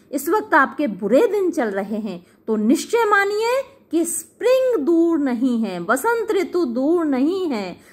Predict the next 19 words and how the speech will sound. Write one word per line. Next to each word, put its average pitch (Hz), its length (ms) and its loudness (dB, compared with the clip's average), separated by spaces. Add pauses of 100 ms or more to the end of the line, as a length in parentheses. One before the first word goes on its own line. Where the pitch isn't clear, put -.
(120)
अच्छे 453 500 0
दिन 381 240 -2
भी 370 160 4
दूर 277 440 0
नहीं 262 440 0
है। 185 260 -6 (360)
यदि 220 360 4 (120)
पतझड़ 254 420 -2
है, 403 280 -2
बुरे 202 240 -2
दिन 196 200 -6
है, 494 300 -2 (240)
दुर्भाग्य 311 500 2
है 392 280 0
इस 381 160 -10
समय, 381 500 -2 (320)
तो 254 200 2 (320)
बसंत 202 420 -4
ऋतु 165 320 -4